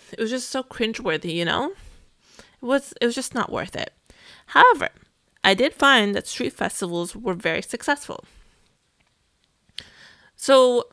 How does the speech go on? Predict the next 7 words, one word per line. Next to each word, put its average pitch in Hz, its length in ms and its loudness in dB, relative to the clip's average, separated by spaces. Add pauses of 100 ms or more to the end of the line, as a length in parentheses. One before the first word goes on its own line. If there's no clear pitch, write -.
my 233 200 -4
target 285 460 -2
customers, 190 800 -4 (920)
or 185 380 2 (120)
more 202 280 2
of 190 260 -2
them, 175 320 -2